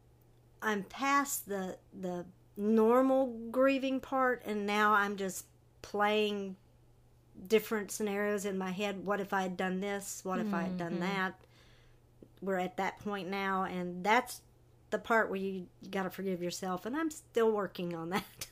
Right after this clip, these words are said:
Speaker 2: Mm-hmm.
Speaker 1: 'Cause, I mean, when you do C P R at home on your kid,
Speaker 2: Mm.
Speaker 1: your child, and they still don't make it, that leaves a lot of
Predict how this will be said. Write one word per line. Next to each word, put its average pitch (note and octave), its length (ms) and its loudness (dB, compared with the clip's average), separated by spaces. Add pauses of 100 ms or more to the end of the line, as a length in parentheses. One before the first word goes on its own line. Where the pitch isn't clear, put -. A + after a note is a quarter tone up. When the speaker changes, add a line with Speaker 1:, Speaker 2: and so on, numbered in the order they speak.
(120)
Speaker 2:
Mm-hmm. G#3 440 4
Speaker 1:
'Cause, G#3 140 -2
I A3 60 6
mean, A#3+ 180 4
when A#3 120 4
you A#3+ 100 2
do D#4 200 8 (260)
C D4+ 260 4
P C#4+ 180 2
R A#3+ 240 10
at F3+ 80 -4
home G3+ 400 2
on G3 140 -4
your F#3+ 140 -4
kid, G#3 540 2 (440)
Speaker 2:
Mm. G3 160 -6
Speaker 1:
your - 80 -8
child, G#3+ 720 4 (920)
and F3+ 500 -4
they G3 140 -2
still A#3 320 2
don't G3+ 220 -2
make G3+ 320 -4
it, F3 200 -4 (640)
that A3 340 0
leaves G#3+ 320 2
a F#3+ 80 0
lot A3 400 4
of G3 300 -4